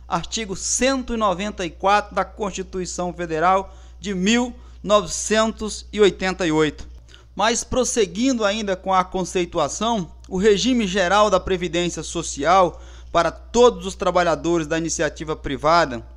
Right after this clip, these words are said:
a maioria, portanto, dos brasileiros, regime geral da Previdência Social, que é administrado pelo I N S S, uma entidade pública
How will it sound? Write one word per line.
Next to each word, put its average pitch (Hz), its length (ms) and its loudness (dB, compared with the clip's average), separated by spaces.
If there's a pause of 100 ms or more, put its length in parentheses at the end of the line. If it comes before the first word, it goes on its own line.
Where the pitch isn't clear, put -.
(120)
a - 40 -18
maioria, 165 760 2 (300)
portanto, 170 520 0
dos 151 180 -8
brasileiros, 147 720 0 (300)
regime 165 420 0
geral 160 400 4
da 160 80 0
Previdência 156 440 -4
Social, 143 600 -2 (360)
que 180 200 -2
é 175 120 4
administrado 160 680 -4 (220)
pelo 202 340 10
I 165 140 0
N 160 160 0
S 143 260 -6
S, 170 400 0 (240)
uma 165 520 0 (240)
entidade 170 600 0 (220)
pública 254 580 2